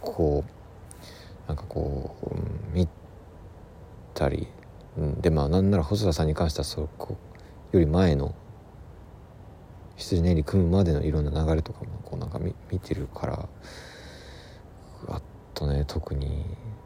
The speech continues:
特になっちゃったんだよなっていうね、はい、ことがありまして、まあ、ちょっ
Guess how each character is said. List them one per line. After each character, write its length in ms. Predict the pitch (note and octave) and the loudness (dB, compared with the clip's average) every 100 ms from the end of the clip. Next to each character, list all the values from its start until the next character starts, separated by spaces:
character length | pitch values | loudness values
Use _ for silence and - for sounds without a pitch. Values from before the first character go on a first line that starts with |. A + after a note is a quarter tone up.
| - - | -16 -14
特 240 | - - | -6 0
に 120 | D2+ | 2
な 100 | C#2+ | 2
っ 40 | D2 - | -2 -6
ち 100 | - | -6
ゃ 20 | D2 | -6
っ 20 | - | -6
た 100 | - | -6
ん 100 | - | -6
だ 80 | - | -6
よ 80 | - | -6
な 40 | |
っ 40 | - F2 F2+ F#2 - - - - - - - - - - - - - - - - - - - - - | -4 -2 -2 -4 -6 -10 -18 -20 -18 -18 -18 -20 -20 -18 -18 -18 -20 -18 -18 -18 -20 -20 -20 -18 -10
て 140 | - | -6
い 80 | - | -6
う 60 | - | -6
ね、 120 | - - - - - - - - | -10 -16 -18 -16 -16 -16 -16 -16
は 140 | - - | -8 -6
い、 60 | - - - - - | -8 -12 -18 -18 -12
こ 160 | - D#2+ | -6 -2
と 160 | F2+ | 2
が 240 | D#2+ D2 - - | 4 2 -2 -10
あ 140 | - D2+ | -4 0
り 180 | D#2+ | 2
ま 140 | E2+ F2+ | 2 2
し 200 | - - | 0 -6
て、 240 | - - - - - - - - - - - - - - - - - - - - - - - - - - | -6 -6 -10 -14 -18 -18 -18 -20 -20 -18 -18 -18 -18 -18 -18 -18 -18 -20 -20 -18 -18 -16 -16 -16 -18 -4
ま 320 | F#2+ F2+ E2+ D#2+ | 2 4 4 2
あ、 60 | |
ち 160 | D#2 | 0
ょ 20 | |
っ 20 | - | -4